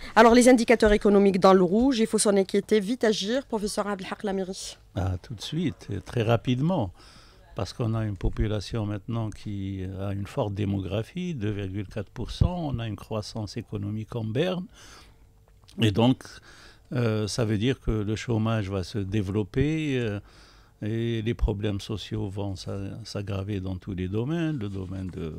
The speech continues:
Speaker 2: logement, le domaine des transports, euh, et cetera. Donc il faut, euh, faire très, très vite pour redresser la situation.
Speaker 1: Face à la situation économique actuelle, est-ce qu'on peut considérer qu'on va tout droit vers une situation sociale, euh, complexe ?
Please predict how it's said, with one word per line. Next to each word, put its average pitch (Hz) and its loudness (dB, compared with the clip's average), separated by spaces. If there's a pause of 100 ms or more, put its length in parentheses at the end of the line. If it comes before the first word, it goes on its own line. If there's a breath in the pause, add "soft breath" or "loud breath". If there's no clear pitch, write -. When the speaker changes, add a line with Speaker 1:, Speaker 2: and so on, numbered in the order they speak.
(140)
Speaker 2:
logement, 131 -4
le 104 -6
domaine 85 -8
des 92 -10
transports, 151 -8
euh, 87 -8 (100)
et 90 -10
cetera. 120 -6
Donc 117 -8
il 110 -4
faut, 107 -4
euh, 104 -6
faire 98 -8
très, - -10
très 110 -8
vite 117 -8 (580 soft breath)
pour 101 -4
redresser 110 -2
la 107 -2
situation. 95 -8 (440 loud breath)
Speaker 1:
Face 208 4
à - 2
la 185 4
situation 185 -2
économique 180 0
actuelle, 185 0
est-ce - -2
qu'on 185 6
peut - 6
considérer 190 4 (220 loud breath)
qu'on 196 6
va 170 8
tout - 0
droit 180 4
vers 170 0
une 160 0
situation 175 -6
sociale, 175 -8
euh, - -14 (220)
complexe ? - -6